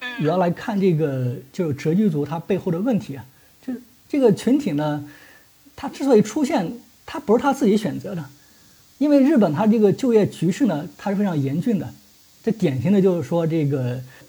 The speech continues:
日本的这样一种派遣员工制度。这个派遣员工制度在日本年轻，年轻人中的比例呢，非常高的。那这样一个派遣员工，其实他也是刚刚我说的这个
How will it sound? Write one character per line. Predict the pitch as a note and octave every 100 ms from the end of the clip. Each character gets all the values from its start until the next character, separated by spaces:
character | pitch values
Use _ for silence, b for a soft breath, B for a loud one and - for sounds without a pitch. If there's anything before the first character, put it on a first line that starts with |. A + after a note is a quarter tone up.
| _
日 | E3 G3
本 | D3
的 | B2
这 | C#3
样 | D3
一 | D3
种 | A#2+
派 | - F#3+
遣 | D#3+ C3
员 | A#2 B2+
工 | D#3+ D3+
制 | F#3
度。 | - - - _ b b b
这 | -
个 | A3+ G#3
派 | - A#3+
遣 | E3
员 | E3+ A#3
工 | A3
制 | B3+
度 | G3 E3
在 | F3+ F#3+
日 | G3+
本 | F3+ C#3
年 | B2+ C#3+
轻， | F#3+ G#3+ F3 G#3 - -
年 | D3 F#3
轻 | G#3
人 | F3+
中 | F#3+
的 | D#3
比 | C#3
例 | A#2+
呢， | F3+ C3+
非 | B2+
常 | F3+ D#3+
高 | - G#3+ A3
的。 | C#3 - b b b b b -
那 | C4+
这 | B3
样 | D4
一 | C4
个 | B3+
派 | C#4+
遣 | G3+
员 | F3+
工， | G#3 A#3 A3+ B B B _ _
其 |
实 | -
他 | A#3+ C4 B3+ A3 - -
也 | F3
是 | - G3
刚 | G#3+
刚 | A#3
我 | F#3+ C3+
说 | F#3 F#3+
的 | D3+
这 | C3 E3
个 | C#3+ C#3+